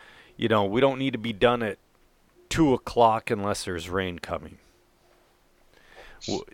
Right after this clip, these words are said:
which, you know, Thunder Road the week prior, uh, Jeremy, their race director, got us out of there just in time before the skies opened up, which was awesome.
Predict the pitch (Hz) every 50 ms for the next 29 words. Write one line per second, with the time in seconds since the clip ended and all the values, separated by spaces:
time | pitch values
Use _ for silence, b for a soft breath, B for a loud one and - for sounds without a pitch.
0 | - - _ - 110 107 95 80 76 - - - - - - - - _ 107 107
1 | 98 92 82 80 - - - - - 139 123 110 101 95 92 92 104 120 135 127
2 | 110 98 98 98 95 - - - - 110 101 95 98 113 107 - _ - - -
3 | 107 113 117 131 127 101 87 87 85 82 _ b b b b b b b b b
4 | b - 92 87 82 85 - 87 - - - _ _ _ _ _ _ - _ 101
5 | 98 92 - - 107 113 135 160 185 175 139 110 95 90 90 104 120 147 147 117
6 | 107 101 92 - - - 107 98 95 90 90 - - 95 90 82 87 104 101 95
7 | 92 90 90 - - 107 95 95 92 92 90 95 92 92 90 90 - _ _ _
8 | _ _ _ - 113 104 92 95 101 113 107 98 - - - 104 90 80 - 95
9 | 98 98 101 98 90 85 - - 104 98 90 78 - - - - - 95 85 80
10 | 80 78 85 87 82 78 - 80 80 78 78 82 - - 85 78 - - - 76
11 | 76 85 76 78 76 76 - - 101 92 80